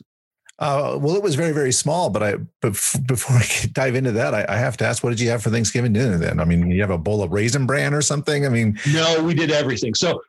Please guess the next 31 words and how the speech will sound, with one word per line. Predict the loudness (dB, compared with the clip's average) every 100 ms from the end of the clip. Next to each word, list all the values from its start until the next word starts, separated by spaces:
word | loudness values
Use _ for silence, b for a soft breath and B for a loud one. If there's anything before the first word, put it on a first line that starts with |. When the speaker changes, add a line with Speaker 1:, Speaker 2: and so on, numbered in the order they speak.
| _ -4 -2
Speaker 2:
our | 0
family, | 0 2 2 0 0
everyone | 0 0 0 2
had | 2 2
their | 0
assignment. | 0 0 0 0 0 0
They | 0
were | -2
gonna | -2 -2
bring | -2 0
it |
over. | 0 0 0 -2 -2 -8 _ -6
We, | -2
we | 0 0
made | 0
homemade | -2 -2 0 0 0
stuffing. | -2 -2 -2 -2 -2 -2 0 -2 -4 -10 -6 -6 -2
Jana | -2 0
made | 0 0
an | 0
amazing | 0 0 0 -2
turkey. | -2 -2 -2 -2
I | -2 0
do | 0
the | -2
potatoes. | -4 -2 -2 0 -2 -2
I | -2 0
make | 0 -2
the | -2
pumpkin | -2 0 -2
pie. | 0 0 0 0